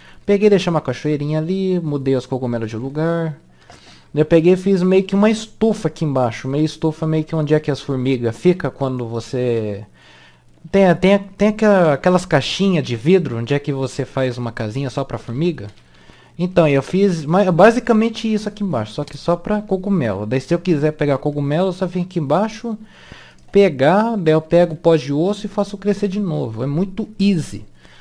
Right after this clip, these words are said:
<clears throat> Daí embaixo da escada tem nada. Bom, vamos subir. Bom, lá no outro lado também é um caminho. Aqui, galera, ainda não terminei,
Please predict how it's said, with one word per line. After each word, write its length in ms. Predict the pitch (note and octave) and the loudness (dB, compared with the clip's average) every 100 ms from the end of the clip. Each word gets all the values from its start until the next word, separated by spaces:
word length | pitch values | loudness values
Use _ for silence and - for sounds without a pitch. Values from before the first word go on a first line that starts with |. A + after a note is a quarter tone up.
| - | 2
<clears throat> 640 | G3 - - F#3+ D#3+ A2+ - _ - _ | 2 2 0 2 2 -2 -14 _ -20 _
Daí 120 | E3 | 2
embaixo 240 | D#3+ C3+ C3+ | 4 2 0
da 60 | |
escada 260 | B2 A#2+ A#2 | -4 -4 -2
tem 100 | D#3+ | -4
nada. 400 | F#3 G#3 G3+ G3 G3 _ _ _ _ _ | -2 -4 -6 -12 -16 _ _ _ _ _
Bom, 160 | A#2+ G#2 | -8 -6
vamos 220 | B2 C3+ | -6 -8
subir. 480 | - D3 C3+ A2+ A2 _ _ _ - - _ - - - _ _ _ - - - - - | -10 -14 -12 -16 -18 _ _ _ -20 -20 _ -20 -20 -20 _ _ _ -20 -20 -20 -20 -8
Bom, 320 | D3+ D#3 C#3 | 2 4 4
lá 140 | D3+ | 4
no 100 | F3 | 4
outro 240 | F#3 F3+ E3+ | 2 2 2
lado 300 | D3 D3 C#3 | 2 2 0
também 320 | D3+ C#3+ B2+ | -2 -2 -4
é 40 | |
um 100 | B2 | -4
caminho. 640 | - D#3 D#3+ G3 G#3+ A3 G#3 - _ - - | 0 0 0 0 -2 -4 -8 -12 _ -20 -4
Aqui, 380 | D#3+ D#3+ - G#3 | -2 -2 0 2
galera, 340 | G3+ E3+ D3 | 4 6 6
ainda 260 | D3 E3 E3+ | 4 0 0
não 220 | D3 F#3 | 0 -2
terminei, 800 | G3+ G3 E3 A#2+ G#2 E3+ G#3+ | 0 -2 0 -2 -2 -2 -4